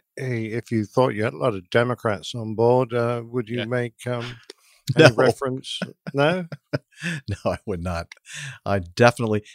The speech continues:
Speaker 2: just like the show, we stay away from politics.
Speaker 1: But I mean, i-, if you were, <clears throat> excuse me, if you wanted to, you could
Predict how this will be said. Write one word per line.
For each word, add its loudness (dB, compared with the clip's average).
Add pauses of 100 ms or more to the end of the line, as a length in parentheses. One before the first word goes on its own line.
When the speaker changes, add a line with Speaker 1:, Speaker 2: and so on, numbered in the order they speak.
(140)
Speaker 2:
just 6
like 4
the 4
show, 2
we -2
stay -2
away -2
from -6 (100)
politics. -8 (720)
Speaker 1:
But 2
I 6
mean, 0 (160)
i-, -6
if -4
you 4
were, 4 (280)
<clears throat> -10 (1300)
excuse -12
me, -8
if -12
you -4
wanted -4
to, -2
you -6
could -4